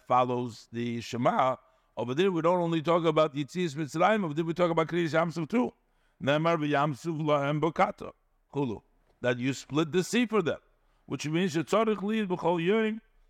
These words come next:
Shnei B'chinas Hanal, that every day there has to be these two levels. So,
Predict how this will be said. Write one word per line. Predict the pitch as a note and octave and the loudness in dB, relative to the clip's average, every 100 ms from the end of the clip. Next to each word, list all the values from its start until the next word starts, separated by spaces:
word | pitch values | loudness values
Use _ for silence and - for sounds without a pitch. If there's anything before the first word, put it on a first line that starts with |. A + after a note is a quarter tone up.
| - | -12
Shnei | B2+ F#3+ F#3+ | 0 2 2
B'chinas | D#3+ E3 D#3+ D3 | 2 0 0 0
Hanal, | C#3+ E3+ F#3+ F3+ F#3 | 2 4 4 2 -4
that | B2 | -6
every | C#3 F3+ F3 E3 | 0 0 0 -2
day | D3 D#3 D3+ | 2 2 2
there | C#3+ | 0
has | B2+ C#3+ C3+ | 0 0 0
to | B2 | -6
be | B2 B2+ A#2 | -4 -2 -2
these | A2 B2 | -4 -6
two | - A2 | -6 -6
levels. | G#2+ E2+ - | -4 -6 -10
So, | - F3+ G3 F#3+ | 0 4 4 0